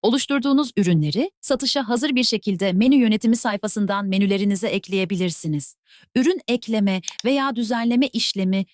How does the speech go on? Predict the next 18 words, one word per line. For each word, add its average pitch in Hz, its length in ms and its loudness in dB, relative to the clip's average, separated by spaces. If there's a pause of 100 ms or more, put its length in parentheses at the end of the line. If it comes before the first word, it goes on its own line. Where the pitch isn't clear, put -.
(160)
iki 285 220 0
bölümden 208 360 2
oluşmaktadır. 180 800 -4 (280)
Genel 220 380 0
bilgiler 247 500 -2 (240)
ve 214 100 0
malzemeler. 180 760 -2 (200)
Genel 254 340 0
bilgiler. 240 420 0 (880)
Genel 294 340 0
bilgiler 294 460 -2
bölümünde 190 540 0 (220)
oluşturacağınız 247 840 0
ürünün 220 360 2
detaylarını 196 680 0
doldurmalısınız. 170 960 -2 (320)
Ürün 220 260 2
adı 202 280 -4